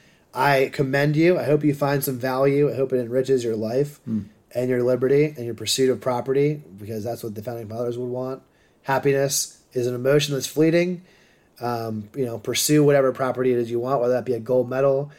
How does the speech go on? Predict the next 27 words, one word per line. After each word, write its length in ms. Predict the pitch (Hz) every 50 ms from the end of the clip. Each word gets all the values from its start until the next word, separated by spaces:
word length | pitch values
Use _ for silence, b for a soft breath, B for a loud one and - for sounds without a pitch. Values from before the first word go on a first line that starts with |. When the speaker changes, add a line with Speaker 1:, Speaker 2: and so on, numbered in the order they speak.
| b b b b
Speaker 1:
whether 180 | b - 135 120
that 180 | 123 120 107 -
be 100 | 120 110 98 104 107 - - - - - - -
dollars, 580 | 117 123 131 135 131 135 131 135 135 - -
whatever 320 | 127 127 135 139 139 143 139
it 60 | 143
is, 220 | 143 143 139 135
it's 120 | 120 - -
the 80 | 104
pursuit 580 | 101 113 107 - - - 180 175 151 127 - -
that 200 | 123 117 101 107
is 120 | 107 104
really 180 | 117 120 117 113
what 140 | 104 98 90
matters. 460 | 107 113 113 107 101 101 101 - - _ b b b b b b b b b 123
Um, 440 | 123 120 117 113 113 110 107 107
I 60 | 104 -
hope 160 | 143 139 147
you 40 | 143
found 200 | 151 143 139 135
this 80 | 123
valuable. 580 | 117 139 131 131 127 123 123 127 123 120 120 - _ _ _ _ _ _ -
If 180 | 147 165 165 190
you 100 | 180 170
guys 300 | 165 151 147 139 123 113
did, 340 | 117 120 117 117 110 104
please 480 | - - 160 151 147 143 139 - -